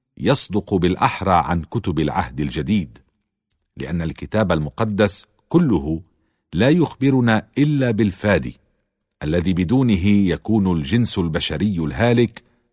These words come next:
عديم الأمل في الحياة. نعم، إن المسيح هو موضوع إعلان الكتاب،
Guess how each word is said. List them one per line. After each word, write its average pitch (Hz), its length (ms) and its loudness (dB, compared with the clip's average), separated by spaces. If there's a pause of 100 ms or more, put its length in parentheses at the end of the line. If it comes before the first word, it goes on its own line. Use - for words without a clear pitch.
(200)
عديم 107 440 0
الأمل 95 520 0
في 80 120 -8
الحياة. - 440 -10 (1000)
نعم، 80 380 -2 (1120)
إن 117 140 4
المسيح 151 720 2 (160)
هو 131 360 6
موضوع 113 680 4
إعلان 92 420 2
الكتاب، 78 640 -4